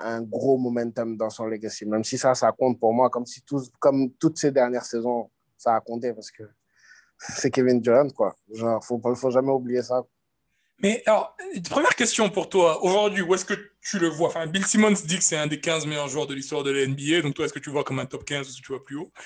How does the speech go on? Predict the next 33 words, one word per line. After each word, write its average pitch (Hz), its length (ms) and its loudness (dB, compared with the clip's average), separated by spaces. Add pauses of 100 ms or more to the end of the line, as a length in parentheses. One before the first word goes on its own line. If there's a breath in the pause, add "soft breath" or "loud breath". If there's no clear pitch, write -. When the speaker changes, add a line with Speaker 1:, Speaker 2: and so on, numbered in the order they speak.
(340 loud breath)
Speaker 2:
Est-ce 165 160 -2
que 190 80 -2
tu 185 320 -8
penses - 280 4
que 170 60 -4
c'est 151 60 -4
quelqu'un 160 240 0
qui 165 100 -2
a 156 60 0
beaucoup 156 240 -6
de 165 40 -8
ch-, - 160 -4
est-ce 170 100 -2
que 190 40 0
tu 185 80 -2
penses 196 140 2
que 165 60 -4
c'est 160 40 -2
quelqu'un 175 200 2
qui 165 120 0
peut 202 280 4
rattraper 165 360 0
LeBron 147 260 -2
James 175 240 0
ou 165 60 -10
est-ce 139 100 -10
qu'on 139 120 -10
finira 147 340 -4
en 143 80 -2
se 135 80 -12
disant 139 220 -10
LeBron 135 240 -6
James 143 120 -8